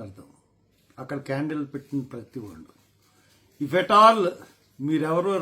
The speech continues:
రాలేదనుకోండి, మీరు కూడా ప్రవీణ్ది యాక్సిడెంటే అని నమ్ముతున్నారని నేను కూడా అనుకోవాల్సి ఉంటుంది. So, నాకు మీరు చేయూతనిస్తారో, బలం ఇస్తారో పోట్లాడడానికి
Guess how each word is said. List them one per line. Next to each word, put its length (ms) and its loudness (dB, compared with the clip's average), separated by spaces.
రాలేదనుకోండి, 840 0
మీరు 200 0
కూడా 360 2
ప్రవీణ్ది 580 -4
యాక్సిడెంటే 640 -6
అని 180 -2
నమ్ముతున్నారని 840 -6
నేను 360 -6
కూడా 200 -8
అనుకోవాల్సి 520 -14
ఉంటుంది. 340 -20
So, 140 0
నాకు 420 -6
మీరు 220 -2
చేయూతనిస్తారో, 840 -6
బలం 340 -6
ఇస్తారో 440 -6
పోట్లాడడానికి 1000 -10